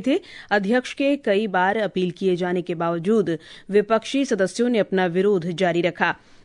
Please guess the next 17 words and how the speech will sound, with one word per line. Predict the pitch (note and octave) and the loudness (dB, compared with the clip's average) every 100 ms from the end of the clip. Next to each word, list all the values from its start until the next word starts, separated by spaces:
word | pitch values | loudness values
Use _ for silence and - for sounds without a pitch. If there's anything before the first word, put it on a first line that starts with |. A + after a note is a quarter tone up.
| - | -4
बजट | A#3+ C4+ C4 | 2 2 2
पर | D#4 | -2
चर्चा | D4+ C#4+ C#4 C#4 | 0 0 2 0
सूचीबद्ध | B3+ G#3+ B3 A3 A3+ A#3 | -2 -4 0 0 0 0
थी, | C#4+ | 0
लेकिन | E4+ A3+ G#3+ | 0 0 -2
विपक्ष | F#3 F3+ A3+ - | 0 -2 -2 -4
के | - B3 | -4 0
लगातार | G3+ F#3 F3+ G3 G#3 | 0 0 0 0 0
विरोध | F3+ F3+ B3+ | -2 -2 -4
के | - F#3 | -4 -4
कारण | F3+ F3+ A#3+ | -2 0 0
इसे | B3 G#3 F#3 | -2 -2 -2
नहीं | F3+ F3+ F#3 | -2 -2 -2
लिया | G#3 G3+ | 0 -2
जा | E3 | -2
सका। | D#3+ F#3 F#3+ | -4 -2 -2